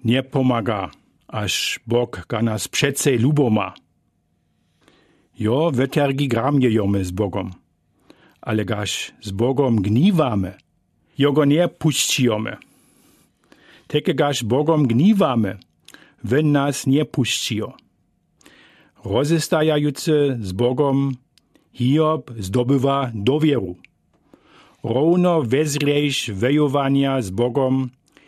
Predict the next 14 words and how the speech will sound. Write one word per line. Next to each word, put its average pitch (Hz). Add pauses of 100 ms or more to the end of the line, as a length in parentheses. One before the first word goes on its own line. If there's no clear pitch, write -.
(260)
Hiob 123
namakajo 131 (120)
tu 101
rednučku 135
sadu, 123 (680)
„Wiem, 139 (400)
aż -
mej 104 (100)
umeżnik 135
jo 110
żywy.” 90 (1800)
Jo 107
to 165 (100)
wetegrono 151